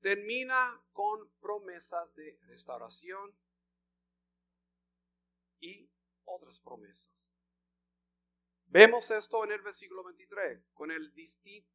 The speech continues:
distintivo título mesiánico, "Mi siervo".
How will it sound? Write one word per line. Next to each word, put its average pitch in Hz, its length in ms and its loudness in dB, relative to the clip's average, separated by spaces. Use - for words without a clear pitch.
distintivo 214 840 -2
título 196 400 -6
mesiánico, 147 920 -14
"Mi 135 340 -20
siervo". 135 640 -12